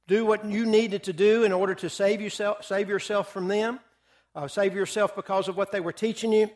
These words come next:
teaching them. But Paul comes right out and says, "It's in Jesus Christ that we have redemption."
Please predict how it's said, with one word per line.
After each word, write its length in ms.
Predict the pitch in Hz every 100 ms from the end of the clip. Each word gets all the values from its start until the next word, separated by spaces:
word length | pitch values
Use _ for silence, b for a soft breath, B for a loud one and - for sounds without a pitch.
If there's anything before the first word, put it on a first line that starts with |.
| -
teaching 340 | 214 - 208
them. 260 | 220 226 214 b b b
But 180 | 165 -
Paul 260 | 185 226 247
comes 280 | 233 214 208
right 160 | 196
out 180 | 190 185
and 120 | 175
says, 440 | - 202 202 208 190
"It's 180 | 175
in 220 | - 180 160
Jesus 600 | 147 240 254 185 202 -
Christ 720 | - 269 294 226 165 147 -
that 180 | 165 156
we 220 | 170 165
have 420 | 147 165 165 143
redemption." 720 | 151 151 160 175 - 160 -